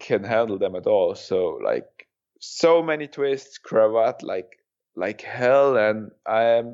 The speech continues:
I never went into the water. And of course, I got, I, I built some confidence with that, but on the other side, you know what happens.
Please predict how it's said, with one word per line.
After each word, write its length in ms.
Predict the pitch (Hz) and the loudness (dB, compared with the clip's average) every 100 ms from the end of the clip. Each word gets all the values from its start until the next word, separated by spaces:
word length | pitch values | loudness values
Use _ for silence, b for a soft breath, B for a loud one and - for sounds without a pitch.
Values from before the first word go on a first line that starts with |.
| - | -2
I 100 | 123 | 0
never 240 | 135 143 | 2 2
went 220 | 143 139 | -2 -4
into 220 | 131 123 | -8 -8
the 100 | 120 | -6
water. 480 | 113 117 135 - 214 _ B B B B B B B | 0 2 2 -2 -8 _ B B B B B B B
And 160 | 123 127 | 0 2
of 160 | 127 | 0
course, 240 | - 151 151 | 2 2 2
I 80 | |
got, 220 | 139 143 - - _ _ | 0 0 -2 -6 _ _
I, 160 | - 139 - | -4 -4 0
I 140 | 120 | 2
built 420 | 127 - 151 147 | 2 2 0 0
some 300 | - - 113 | -8 -2 -2
confidence 560 | 113 117 127 117 98 - | -2 -6 -4 -6 -8 -8
with 180 | 101 - | -12 -2
that, 340 | 131 117 - | 0 0 -2
but 140 | 110 98 | -10 -8
on 160 | 117 | -8
the 100 | 117 | -4
other 200 | 120 180 | -4 -4
side, 400 | 175 180 160 170 | -8 -6 -4 -4
you 140 | 160 131 | -6 -4
know 200 | 127 123 | -2 0
what 180 | 110 101 | -2 -2
happens. 580 | 120 135 - - - | -2 -4 -6 -16 -20